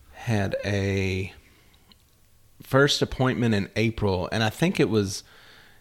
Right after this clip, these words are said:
it was pretty much done around Christmas. <laughs> And that's everything, because the company that we had built the, built the,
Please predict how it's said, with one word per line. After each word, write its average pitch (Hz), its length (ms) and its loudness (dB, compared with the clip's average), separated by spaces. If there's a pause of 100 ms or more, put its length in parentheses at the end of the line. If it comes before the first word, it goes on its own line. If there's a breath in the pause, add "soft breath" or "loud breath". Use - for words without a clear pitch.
(300 soft breath)
it 117 100 0
was 101 280 -2 (300)
pretty 180 220 2
much 131 320 0
done 113 240 4
around 98 500 -2
Christmas. - 720 -2
<laughs> 131 60 10 (1160 loud breath)
And 143 140 4
that's 170 240 8
everything, 110 480 -2
because 107 520 0
the 101 280 -2
company 147 380 4
that 101 160 2
we 110 160 2
had 104 480 0
built 120 340 2
the, 98 380 -2 (720 soft breath)
built 123 260 4
the, 104 260 2